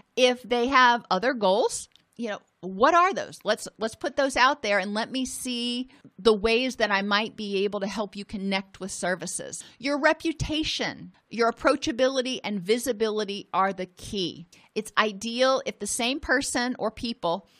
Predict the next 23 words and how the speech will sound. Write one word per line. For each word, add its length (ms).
come 240
back 380
on 120
a 60
regular 560
basis. 480
That 180
doesn't 400
mean 300
the 80
same 280
people 320
can 200
go 160
back 280
every 300
single 340
day 500
or 120
even 280
every 240
single 440
week, 420